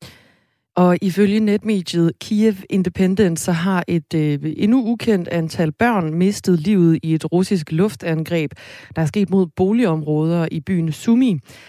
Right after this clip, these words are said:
Mindst ti personer er blevet, øh, dræbt under bombardementet, melder Kiev Independent.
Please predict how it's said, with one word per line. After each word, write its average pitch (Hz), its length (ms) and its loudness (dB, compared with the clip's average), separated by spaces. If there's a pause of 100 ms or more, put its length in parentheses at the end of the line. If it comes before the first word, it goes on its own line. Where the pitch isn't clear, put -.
(140)
Mindst - 380 -6
ti 240 180 -2
personer 160 540 -2
er 156 160 -4
blevet, 151 440 -2
øh, 151 60 -4
dræbt - 480 -8
under 165 220 0
bombardementet, 156 680 -2
melder 151 420 -2
Kiev 165 340 -4 (120)
Independent. 147 640 -4